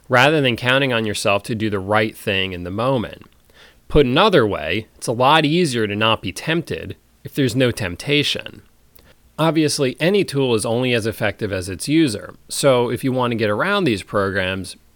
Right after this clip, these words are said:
you could certainly do so. But if they give you a little bit more time to think about what you're doing and make some of these diversions less unconscious,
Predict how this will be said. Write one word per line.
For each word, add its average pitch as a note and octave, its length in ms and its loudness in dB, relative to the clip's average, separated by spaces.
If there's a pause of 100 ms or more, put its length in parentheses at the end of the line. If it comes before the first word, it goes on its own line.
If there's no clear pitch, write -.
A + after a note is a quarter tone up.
you D#3+ 100 -2
could B2+ 140 -2
certainly A2+ 340 -4
do C#3 280 0
so. G1+ 420 -4 (760)
But B2 440 4
if A2+ 100 -6
they C3 120 0
give C#3+ 200 -2
you B2+ 140 0
a - 20 0
little D#3+ 300 0
bit D#3+ 160 0
more A#2+ 200 0
time B2 300 0
to G2+ 80 -2
think B2 240 -2
about G2+ 220 0
what G#2+ 280 -2
you're G#2 140 -4
doing G2+ 680 -2 (120)
and A2 500 0
make A2 200 0
some C3+ 260 -2
of D3+ 60 -2
these B2+ 200 -2
diversions G#2+ 760 -2
less G#2 200 -4
unconscious, F#2+ 920 -8